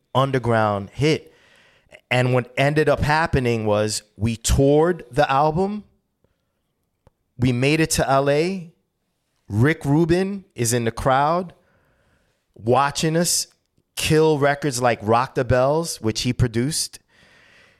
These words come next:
He runs backstage after we're done. He's like, "I wanna sign you guys to Def America." And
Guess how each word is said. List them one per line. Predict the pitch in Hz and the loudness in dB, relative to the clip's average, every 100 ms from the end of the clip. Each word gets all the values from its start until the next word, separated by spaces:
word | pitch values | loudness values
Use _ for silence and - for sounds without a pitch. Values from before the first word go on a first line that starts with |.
| _ | _
He | - 139 | -2 2
runs | 147 147 123 | 2 0 0
backstage | 139 139 - 139 131 143 165 - - _ _ _ _ _ _ - | 0 0 -2 0 0 0 -4 -8 -14 _ _ _ _ _ _ -6
after | 127 127 135 | -4 -2 -2
we're | 123 123 | 0 0
done. | 117 123 147 165 - - | 0 0 -2 -6 -14 -8
He's | 120 120 | -4 0
like, | 127 113 - _ _ _ _ | 0 -2 -8 _ _ _ _
"I | - 110 | -4 0
wanna | 113 113 | 0 0
sign | 104 - 113 110 | -2 -2 -2 -2
you | |
guys | 101 107 98 98 | -2 -2 0 -4
to | - | -8
Def | 92 104 - | -4 -4 -4
America." | 95 95 87 - - - _ _ _ _ _ _ _ _ _ _ | -6 -4 -6 -8 -16 -18 _ _ _ _ _ _ _ _ _ _
And | - 117 117 113 113 110 104 | -4 0 2 2 0 -2 -8